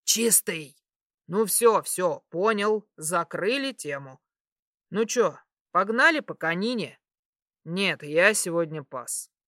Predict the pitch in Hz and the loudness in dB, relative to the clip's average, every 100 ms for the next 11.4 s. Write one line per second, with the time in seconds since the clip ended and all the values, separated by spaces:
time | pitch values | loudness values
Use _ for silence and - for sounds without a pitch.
0 | _ _ _ _ _ _ _ 202 180 247 | _ _ _ _ _ _ _ -8 -2 0
1 | 226 180 202 160 180 226 175 170 143 - | 0 2 0 2 2 2 0 -4 -4 -4
2 | 156 147 139 160 156 139 127 - _ _ | -6 -6 -4 -2 -2 -4 -10 -20 _ _
3 | _ _ _ - 247 233 - 254 269 240 | _ _ _ 4 4 4 0 -2 -4 -4
4 | 254 254 254 214 185 147 160 196 202 180 | 4 6 6 4 -2 -2 0 0 -2 -4
5 | 151 - 160 160 - 135 127 - _ _ | -6 -8 -8 -8 -10 -14 -16 -20 _ _
6 | _ _ _ _ 160 185 185 175 196 226 | _ _ _ _ -2 -2 -2 -2 2 0
7 | - - 170 175 151 - - 135 - _ | 0 -2 -2 0 -2 -4 -6 -8 -18 _
8 | _ _ _ _ _ _ _ _ 180 214 | _ _ _ _ _ _ _ _ -4 0
9 | 262 277 233 196 147 - _ _ - - | 4 4 4 0 -2 -12 _ _ -10 -4
10 | 165 208 320 311 - 302 285 240 156 135 | 0 2 0 -2 -4 -4 -4 -6 -6 -4
11 | 175 214 208 - | 0 0 0 -6